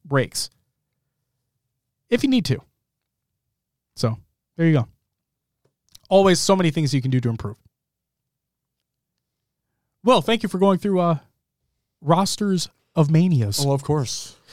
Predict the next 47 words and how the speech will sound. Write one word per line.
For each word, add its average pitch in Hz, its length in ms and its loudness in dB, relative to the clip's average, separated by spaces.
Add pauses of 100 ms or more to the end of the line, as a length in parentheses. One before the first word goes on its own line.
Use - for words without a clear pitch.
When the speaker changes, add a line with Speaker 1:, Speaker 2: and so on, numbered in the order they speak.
(240)
Speaker 1:
It's - 100 -4
time 302 100 2
for 254 80 -8
your 277 100 6
upcoming 269 320 2
tournaments 247 320 0
of 208 80 0
the 190 40 0
week, 220 160 2
presented 165 360 0
by 156 280 2
noob 175 200 0
combo 175 280 0
dot 151 160 0
com. 160 180 -2
Check 180 160 -4
out 185 140 -2
noob 277 240 -4
combo 196 440 -4
dot 160 220 0
com 120 220 -6
for 160 120 -4
all 175 120 -2
your 196 380 -4 (460)
Halo 123 240 -2
esports 120 420 -4
needs. 120 220 -6 (260)
Daily 240 260 4
tournaments, 233 360 0
Z 233 180 2
League 254 240 -2
and 208 100 -2
First 254 300 -2
Blood. 220 240 2
If 180 80 -8
they're 180 80 2
happening, 208 360 -2
they're 180 100 0
happening. 185 360 0
I'll 180 120 4
fucking 117 280 -4
know. 113 160 -2
Monday, 285 380 2
March 294 240 2
sixth, - 240 -4
that's 269 220 -2
today. 453 320 4